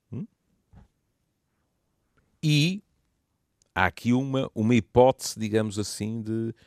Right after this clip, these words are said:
de transferência de dias, que é sessenta e nove dias podem ser transferidos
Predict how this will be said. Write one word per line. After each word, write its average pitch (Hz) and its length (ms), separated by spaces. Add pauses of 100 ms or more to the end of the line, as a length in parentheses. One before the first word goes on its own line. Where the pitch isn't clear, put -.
(160)
de 92 120
transferência 110 920
de 95 120
dias, 71 360
que 80 180
é 92 180 (380)
sessenta 151 640
e 117 80
nove 107 320
dias 104 400
podem 107 260
ser 104 200
transferidos 95 800